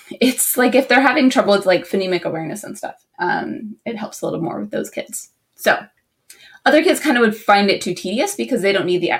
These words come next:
as much extra support as students with dyslexia. I'm going off way too much about the Barton method. <laughs> The point is, it gives a specific, "This is what I'm teaching, this is when I'm teaching it, this is how I'm teaching it."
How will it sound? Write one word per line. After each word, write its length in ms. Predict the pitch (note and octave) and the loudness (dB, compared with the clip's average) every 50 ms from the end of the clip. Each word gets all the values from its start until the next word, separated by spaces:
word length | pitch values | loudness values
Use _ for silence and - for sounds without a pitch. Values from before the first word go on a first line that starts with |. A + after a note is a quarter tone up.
| - - | -2 -2
as 160 | F3+ F3 E3+ | -2 0 0
much 180 | F#3 F3+ F3 - | -2 -4 -2 -4
extra 320 | - G#3 - - - - | -6 -6 -8 -10 -10 -10
support 480 | - - - - - F3 F3+ - - - | -8 -8 -10 -6 -4 -4 -4 -4 -4 -4
as 400 | - - D#3+ D#3+ D3+ E3 E3 - _ - - _ _ _ _ _ | -4 -4 -2 -4 -6 -6 -8 -12 _ -20 -20 _ _ _ _ _
students 420 | - - G3 F#3 F3+ E3+ E3+ E3+ | -8 -4 -2 0 0 0 -2 -4
with 100 | D#3+ D#3 | -8 -6
dyslexia. 460 | - - - - - - - - - _ _ _ _ _ _ _ _ _ _ _ _ _ _ _ _ _ _ | -6 -6 -6 -6 -10 -10 -10 -10 -12 _ _ _ _ _ _ _ _ _ _ _ _ _ _ _ _ _ _
I'm 140 | G3+ G3 G3+ | -2 2 2
going 180 | G#3 G3 F3+ | 2 2 2
off 140 | E3+ - - | -2 -4 -4
way 80 | - F3+ | -6 -4
too 140 | - - | -4 -6
much 120 | - - - | -8 -6 -6
about 180 | - - - | -6 -8 -6
the 40 | - | -4
Barton 260 | - - - - - | -4 -4 -4 -4 -6
method. 300 | - - G#3 - - E3+ - _ _ _ _ | -8 -8 -10 -12 -14 -18 -18 _ _ _ _
<laughs> 60 | C4 - - - - - - - _ _ _ _ _ _ _ _ _ _ _ _ _ - D#5 F5 E5 C#5+ - G#4 F#4 D#4+ D4+ C#4+ D4 C#4 B3+ _ _ _ - | 0 2 2 0 -6 -16 -18 -20 _ _ _ _ _ _ _ _ _ _ _ _ _ -8 -6 -6 -6 -6 -8 -8 -6 -6 -6 -6 -8 -10 -14 _ _ _ 0
The 100 | A#3+ G#3+ | 0 0
point 380 | - - B3 B3+ A#3 - - | 2 0 0 0 0 0 2
is, 440 | - G3 F3+ D#3 D#3 D3+ D#3+ - - _ _ _ | 4 4 6 4 4 0 -4 -8 -14 _ _ _
it 80 | G3 | -2
gives 220 | - G3+ G3 E3+ F3 | 0 2 0 2 0
a 60 | F3+ | -4
specific, 760 | F3 - - F3+ - - F#3 F3+ - E3+ - - - - _ _ _ _ _ _ _ _ _ _ _ _ _ _ | -4 -2 -2 -4 -2 -2 -2 0 2 0 0 -2 -10 -20 _ _ _ _ _ _ _ _ _ _ _ _ _ _
"This 160 | D#3+ F3 - | -10 -8 -8
is 140 | F#3+ F3 F3 | -8 -8 0
what 140 | F3+ F#3 F3 | 2 2 2
I'm 120 | F3+ G3 G#3 | 2 0 -2
teaching, 360 | - G3+ F#3 - G3 F3+ F3+ | -2 -4 -4 -4 -4 -2 -4
this 120 | F3 - | -2 -4
is 140 | F3 E3+ E3+ | -6 -6 -4
when 140 | F#3 F3+ F3+ | -4 -2 -2
I'm 100 | F3+ G3 | -2 -2
teaching 320 | G3+ - F#3 F3+ F#3 F3 | -2 -4 -4 -2 -2 -2
it, 80 | F3+ - | -2 -2
this 160 | G#3 - - | -4 -6 -6
is 140 | F3 - - | -6 -6 -4
how 180 | - G#3+ G3+ | 0 4 4
I'm 220 | G3 G3 F#3+ G3 G3+ | 6 6 4 2 -2
teaching 340 | - G3+ F3 - D#3 D3+ D3+ | -4 -6 -4 -4 -4 -4 -4
it." 160 | C#3 - | -6 -8